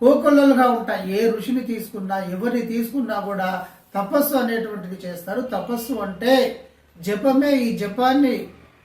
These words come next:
మహోన్నతంగా, ఉత్కృష్టంగా, చాలా శక్-, చాలా శక్తివంతంగా లయమే చేసేటువంటి విధానము ఈ మంత్రము. చాలా శక్తివంతంగా ఉంటుంది. ఇక రెండవది యంత్రము. యంత్రం అంటే ఇది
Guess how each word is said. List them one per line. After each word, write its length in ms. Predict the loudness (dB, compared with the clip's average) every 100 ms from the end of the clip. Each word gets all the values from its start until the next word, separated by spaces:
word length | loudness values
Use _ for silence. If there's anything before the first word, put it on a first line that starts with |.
| -4
మహోన్నతంగా, 800 | 2 6 6 6 2 2 2 0
ఉత్కృష్టంగా, 880 | 0 -4 -2 -2 -2 -2 -2 -2 -2
చాలా 200 | -2 -4
శక్-, 540 | -4 -8 -12 -16 _ -2
చాలా 320 | 4 6 6
శక్తివంతంగా 760 | 2 -2 -2 -2 -2 -4 -2 0
లయమే 460 | 0 2 2 2
చేసేటువంటి 640 | 0 -4 -8 -10 -10 -12 -12
విధానము 560 | -14 -14 -12 -10 -10 -14 _ _ -10
ఈ 220 | -8 -8 -12 _ _ -10
మంత్రము. 400 | -8 -8 -14 -20 _ _ _ -10
చాలా 280 | -4 -2 -2
శక్తివంతంగా 580 | -6 -8 -8 -10 -12 -16
ఉంటుంది. 460 | -18 _ _ _ -6
ఇక 80 |
రెండవది 720 | -4 -4 -2 -2 -2 -6 -12 -18 _ _ _ _ _ -2
యంత్రము. 540 | 4 6 4 -2 -6 -12 -20 _ -4
యంత్రం 440 | 2 4 4 4
అంటే 260 | 2 4 2
ఇది 260 | 2 -4